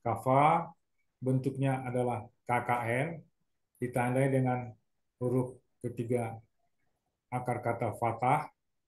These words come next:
pelakunya huwa, akar katanya kafa, pola kata kerjanya fa'ala,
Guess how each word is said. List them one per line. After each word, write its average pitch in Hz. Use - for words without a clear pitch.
pelakunya 135
huwa, 120
akar 131
katanya 120
kafa, 131
pola 147
kata 127
kerjanya 113
fa'ala, 120